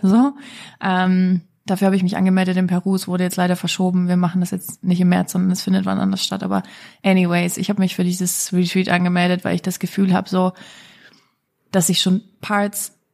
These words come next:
meiner, Teile meiner, meiner Magie und meiner Aufgabe, meiner, ah, wie sagt man das denn, meiner Fähigkeiten irgendwie freigeschaltet habe, aber vielleicht zehn Prozent davon. Und ich möchte gerne wirklich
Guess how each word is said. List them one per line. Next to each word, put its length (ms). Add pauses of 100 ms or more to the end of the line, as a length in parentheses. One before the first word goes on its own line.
(140)
meiner, 560
Teile 320
meiner, 460
meiner 260
Magie 460
und 100
meiner 400
Aufgabe, 540
meiner, 640 (520)
ah, 220 (800)
wie 80
sagt 220
man 100
das 180
denn, 160
meiner 240
Fähigkeiten 680
irgendwie 220
freigeschaltet 760
habe, 280
aber 340
vielleicht 320
zehn 180
Prozent 400
davon. 340 (720)
Und 280
ich 140
möchte 340
gerne 340
wirklich 460